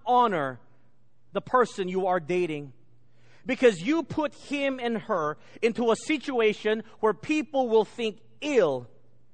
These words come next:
They will begin to gossip. They will begin to talk. They will begin to wonder.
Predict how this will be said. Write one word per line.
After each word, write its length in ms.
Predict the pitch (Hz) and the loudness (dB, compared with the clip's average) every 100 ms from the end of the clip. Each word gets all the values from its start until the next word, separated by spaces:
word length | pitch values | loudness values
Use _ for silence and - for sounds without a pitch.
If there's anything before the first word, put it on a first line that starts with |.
| - - - - - - - - - - - | -20 -20 -20 -20 -20 -20 -20 -20 -20 -14 0
They 140 | 226 | 2
will 120 | 226 | 2
begin 320 | 190 220 240 | 0 -2 -2
to 100 | 202 | -4
gossip. 600 | 214 147 240 262 - 202 | -8 2 2 2 -2 -4
They 100 | 196 | 0
will 240 | 202 202 - - | 0 0 -2 -6
begin 280 | 202 202 254 | -6 -4 -4
to 100 | 233 | -4
talk. 420 | - - 269 226 - - | -4 2 4 4 -4 -4
They 100 | 226 | 0
will 100 | 214 | 0
begin 340 | 196 196 226 | 0 -4 -4
to 120 | - | -4
wonder. 500 | 214 208 262 240 190 | -4 0 0 2 -2